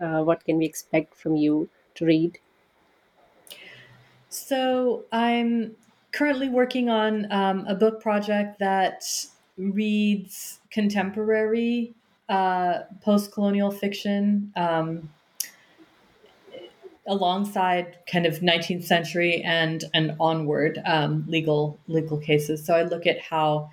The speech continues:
Speaker 2: these colonial legal formations are kind of still present in contemporary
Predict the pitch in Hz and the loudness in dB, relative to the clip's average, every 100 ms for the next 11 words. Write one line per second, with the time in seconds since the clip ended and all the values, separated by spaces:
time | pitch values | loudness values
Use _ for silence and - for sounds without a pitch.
0 | - - 175 180 - 175 165 165 156 156 | -8 0 0 0 -2 0 0 0 0 2
1 | 151 151 151 - 151 147 147 156 147 151 | 0 -2 -2 -2 2 2 2 0 0 0
2 | 147 - 151 143 143 - 151 151 - 160 | -2 -2 0 0 0 -4 -2 -2 2 2
3 | 156 160 147 151 147 147 160 143 147 151 | 2 0 0 0 -2 -2 -2 -2 0 -2
4 | 151 147 147 151 147 139 143 | 0 0 0 0 2 2 -2